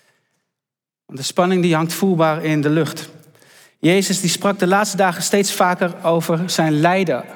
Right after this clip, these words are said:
over zijn lijden. En hij werd steeds explicieter. Hij had het over een kruisiging.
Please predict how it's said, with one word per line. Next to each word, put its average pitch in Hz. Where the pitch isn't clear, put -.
over 139
zijn 160
lijden. 156
En 139
hij 156
werd 170
steeds 180
explicieter. 170
Hij 143
had 165
het 170
over 175
een 165
kruisiging. 180